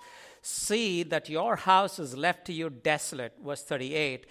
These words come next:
"for I tell you, you will not see me again until you say, 'Blessed is he who comes in the name of the Lord.'" Uh,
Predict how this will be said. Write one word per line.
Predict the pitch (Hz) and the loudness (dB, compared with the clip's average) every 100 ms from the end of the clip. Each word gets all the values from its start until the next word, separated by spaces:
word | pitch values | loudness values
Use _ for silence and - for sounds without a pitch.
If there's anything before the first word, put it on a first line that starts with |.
| - - | -20 -10
"for | - 147 | -2 0
I | 143 | 0
tell | - 202 202 | 0 -2 0
you, | 160 | -2
you | 147 143 | -2 -4
will | 147 | -4
not | 143 165 170 | 0 0 0
see | - 180 | -4 -4
me | 170 151 | -4 -4
again | 120 151 151 139 139 - | -2 0 2 0 -6 -4
until | 143 - 147 | -4 -4 -10
you | 131 131 | -10 -10
say, | 127 - 143 135 | -8 -4 -2 -4
'Blessed | 113 120 165 180 - | -6 -4 -2 -2 -6
is | 196 - | -8 -8
he | 139 131 | -8 -6
who | 131 | -10
comes | - 156 143 139 135 | -4 -2 -2 -6 -8
in | |
the | 120 | -10
name | 120 135 139 139 - | -6 -6 -6 -8 -8
of | 139 123 | -10 -8
the | |
Lord.'" | 120 117 127 117 107 117 - _ _ _ _ _ _ _ _ _ _ _ _ _ _ _ _ _ _ _ _ _ _ _ _ - - | -8 -6 -6 -4 -8 -12 -20 _ _ _ _ _ _ _ _ _ _ _ _ _ _ _ _ _ _ _ _ _ _ _ _ -12 -4
Uh, | 98 - - - | -4 -4 -8 -12